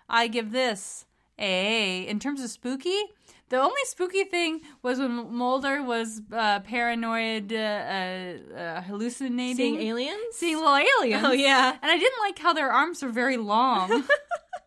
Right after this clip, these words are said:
Speaker 1: And the rubber suits kinda jiggled.
Speaker 2: Yeah.
Speaker 1: Didn't like that. I give
Speaker 2: Mm.
Speaker 1: that a one point two.
Speaker 2: Okay, okay.
Speaker 1: Yeah, go. What was
Speaker 2: Uh,
Speaker 1: yours?
Speaker 2: I rate on a rage scale goes from one, which means it's a great episode, it's well written, and I love it,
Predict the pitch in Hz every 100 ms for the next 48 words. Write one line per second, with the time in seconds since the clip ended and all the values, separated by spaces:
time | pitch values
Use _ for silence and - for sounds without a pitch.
0 | - - - 233 233 226 269 269 - 285
1 | - 285 196 180 226 330 415 415 247 226
2 | 170 330 359 370 - 185 165 262 254 277
3 | 262 233 233 254 254 262 220 - 233 165
4 | 233 226 220 233 - 208 - 277 226 190
5 | 165 214 190 226 240 226 269 277 269 285
6 | 339 370 349 330 302 269 302 277 - 247
7 | 277 311 - 226 214 254 254 226 240 233
8 | 226 226 247 254 320 339 339 - 294 262
9 | 262 277 277 294 285 262 262 320 254 311
10 | -